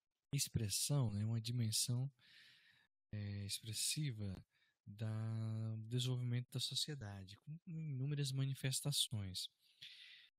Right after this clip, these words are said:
É, e as crianças começam desde muito cedo a vivenciar todas essas expressões, né? Ao ver um quadro, por exemplo, é, ao ouvir uma música. O que a gente precisa, e acho que é possível fazer na educação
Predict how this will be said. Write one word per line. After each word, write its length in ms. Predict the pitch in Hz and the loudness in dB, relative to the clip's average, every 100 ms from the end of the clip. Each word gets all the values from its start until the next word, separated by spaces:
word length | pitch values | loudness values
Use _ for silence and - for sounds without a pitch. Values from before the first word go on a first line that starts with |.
| _ _ - | _ _ -4
É, 220 | 120 117 110 | -2 0 2
e 100 | 151 | 2
as 100 | - | 2
crianças 320 | 175 202 - | 0 2 2
começam 460 | - 156 123 - | 2 2 4 2
desde 240 | 117 147 139 | 2 2 2
muito 240 | 131 127 | 0 2
cedo 220 | - 151 | 2 2
a 40 | 170 | 2
vivenciar 840 | 160 160 185 - - 175 131 110 - | 2 2 2 2 0 -2 0 -2 -2
todas 320 | 123 113 107 | 0 0 0
essas 380 | 104 - 107 107 | -2 -4 -8 -6
expressões, 760 | - 110 110 - 101 92 90 104 | -4 0 4 4 4 0 -2 -2
né? 120 | 143 - - - - - - - | -2 -6 -20 -20 -20 -20 -16 -2
Ao 240 | 113 113 | 2 2
ver 180 | 110 117 | 4 2
um 80 | 131 | 2
quadro, 720 | - 135 127 117 113 113 110 - | 0 0 2 0 -2 -4 -4 -2
por 100 | 104 | 0
exemplo, 600 | 104 113 117 113 - 123 _ - - - _ _ _ _ | 0 0 0 -2 -8 -14 _ -20 -20 -20 _ _ _ _
é, 440 | 110 110 107 107 107 104 - - | -2 0 0 0 0 -2 -8 2
ao 180 | 127 127 | 6 8
ouvir 360 | 120 110 110 | 6 4 2
uma 160 | 110 143 | 4 4
música. 680 | 123 127 127 123 - 127 - _ - - - - | 6 6 6 4 -2 -4 -4 _ -20 -20 -18 -8
O 80 | 123 | -4
que 140 | - | 2
a 40 | 165 | 2
gente 280 | 196 - | 2 2
precisa, 720 | - 117 - - 185 143 104 95 | 2 2 4 4 4 4 2 0
e 140 | 101 | 0
acho 320 | 107 107 - | 2 2 0
que 60 | 113 | -2
é 20 | |
possível 560 | 98 - - - 123 107 | 0 2 4 6 6 4
fazer 320 | - 98 98 | 2 -2 -2
na 140 | 98 95 | -2 -2
educação 600 | 98 101 - 170 180 | -2 -2 -2 0 0